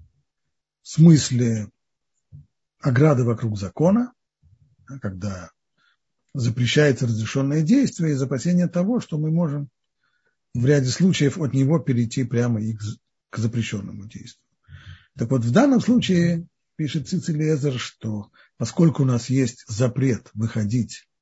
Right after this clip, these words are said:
из города на расстояние больше, чем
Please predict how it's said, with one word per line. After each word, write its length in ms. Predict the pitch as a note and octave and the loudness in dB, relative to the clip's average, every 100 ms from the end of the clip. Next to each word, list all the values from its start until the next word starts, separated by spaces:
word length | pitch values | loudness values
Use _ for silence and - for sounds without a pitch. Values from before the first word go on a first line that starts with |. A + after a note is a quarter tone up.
| _ _ _ _ _ _ _ _ _ | _ _ _ _ _ _ _ _ _
из 440 | C#3+ C3+ A2+ G2 | 4 4 4 -2
города 600 | G2+ C#3+ A#2+ F#2+ - - _ _ _ _ _ _ | 2 4 4 0 -8 -16 _ _ _ _ _ _
на 220 | G#2+ B2 B2 | -4 0 0
расстояние 680 | A#2 A#2+ A2+ A#2+ A2 G2 | -2 -2 0 0 0 -4
больше, 360 | G2 A#2+ A2+ G2+ | -4 -4 -4 -8
чем 300 | - G2+ | -6 -8